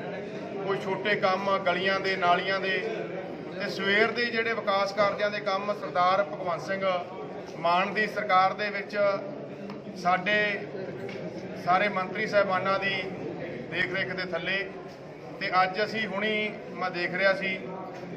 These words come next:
ਤੇ ਸਾਡੇ ਬਹੁਤ ਹੀ ਸਤਿਕਾਰਯੋਗ ਦਿੱਲੀ ਦੇ ਸੁਪਰੀਮੋ ਅਰਵਿੰਦ ਕੇਜਰੀਵਾਲ ਸਾਹਿਬ ਨੇ ਤੇ ਪੰਜਾਬ ਦੇ ਮੁੱਖ ਮੰਤਰੀ ਸਰਦਾਰ ਭਗਵੰਤ ਸਿੰਘ ਮਾਨ ਨੇ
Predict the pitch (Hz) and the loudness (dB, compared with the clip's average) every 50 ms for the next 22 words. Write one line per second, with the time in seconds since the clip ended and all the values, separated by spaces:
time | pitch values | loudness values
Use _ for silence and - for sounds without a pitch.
0 | - - - - - - - - 175 175 175 175 175 175 175 180 196 175 160 185 | -10 -10 -10 -10 -10 -8 -8 -8 -6 -6 0 4 4 4 4 4 2 0 2 4
1 | 202 220 208 220 214 - 196 175 175 170 180 180 185 185 202 202 202 190 185 190 | 4 4 4 2 -2 -4 -4 -4 0 4 6 6 6 6 4 0 -2 -2 0 0
2 | 185 175 165 160 - - - - - - - - - - - - - - - - | 0 2 0 -2 -2 -6 -10 -10 -12 -12 -12 -12 -10 -8 -8 -8 -8 -8 -10 -10
3 | - - 208 208 214 214 202 208 - - - - - - - - - - - - | -10 -10 -10 -8 -8 -8 -8 -8 -8 -10 -10 -12 -12 -12 -12 -12 -12 -12 -12 -12
4 | - - - - 175 175 175 180 196 220 220 214 214 214 214 214 208 208 - - | -12 -12 -8 -4 -2 0 0 2 2 2 4 4 4 4 4 4 2 -2 -4 -6
5 | - - - - - - 202 196 180 - - 190 185 185 202 202 202 208 208 202 | -8 -8 -8 -8 -8 -8 -6 -6 -6 -4 -4 -2 -2 0 2 2 4 4 4 4
6 | 185 180 185 190 185 185 185 185 185 180 190 185 208 202 208 202 196 202 202 202 | 4 2 0 0 -2 0 0 0 0 0 0 2 6 8 8 8 8 6 4 4
7 | 208 208 208 208 208 202 202 202 - - - - - - - - - 190 190 208 | 4 2 2 -2 -2 -2 -4 -6 -10 -12 -14 -14 -14 -14 -12 -12 -8 -8 -8 -6
8 | 196 190 190 185 190 202 214 214 208 226 214 202 196 - - 196 196 196 190 - | -4 -2 2 4 6 6 6 4 2 -2 -4 -4 -6 -6 -6 -2 -2 -2 -2 -2
9 | 196 190 175 - 196 165 160 165 170 180 170 175 180 165 180 175 165 - - 185 | -6 -8 -6 -6 -4 0 4 4 4 4 2 -2 -4 -2 0 0 0 0 -2 -4
10 | 180 180 180 165 160 165 170 175 180 180 175 | -2 0 2 2 2 2 2 2 0 0 0